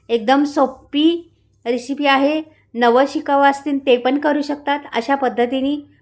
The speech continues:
खूप टेस्टी लागते, खूप छान लागते. बिना वाटण वाटता, नाही कोणाकडे भांडे वाटण वाटायला, नाही मिक्सर वाटण वाटायला, तर अशा पद्धतीने अंडा मसाला करा तुम्ही. अप्रतिम टेस्ट.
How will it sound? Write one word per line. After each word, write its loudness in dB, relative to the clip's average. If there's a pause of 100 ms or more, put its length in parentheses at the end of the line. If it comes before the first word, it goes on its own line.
(160)
खूप -2
टेस्टी 2
लागते, -2
खूप -10
छान 2
लागते. -4 (300)
बिना 2
वाटण 2
वाटता, -2 (520)
नाही 0
कोणाकडे 0
भांडे 2
वाटण 4
वाटायला, 0
नाही 2
मिक्सर 0
वाटण 0
वाटायला, -2
तर -6
अशा -2
पद्धतीने -2
अंडा 0
मसाला -2
करा -2
तुम्ही. -6 (420)
अप्रतिम 2
टेस्ट. 2